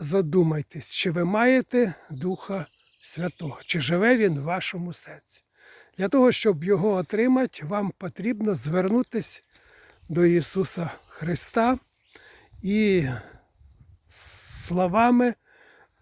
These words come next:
покаяння або розкаяння в тому, що ви признаєте Його як Сина Божого, ви признаєте Його жертву,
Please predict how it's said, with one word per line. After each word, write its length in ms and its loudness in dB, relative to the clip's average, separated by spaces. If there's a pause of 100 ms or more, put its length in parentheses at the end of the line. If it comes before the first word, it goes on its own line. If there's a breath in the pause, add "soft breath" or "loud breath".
(140)
покаяння 800 2
або 320 0
розкаяння 760 2
в 160 -6
тому, 440 2
що 300 -2
ви 180 2
признаєте 1000 -2
Його 300 -2
як 200 -4
Сина 380 -4
Божого, 540 0 (440 soft breath)
ви 120 0
признаєте 680 2
Його 300 0
жертву, 600 -2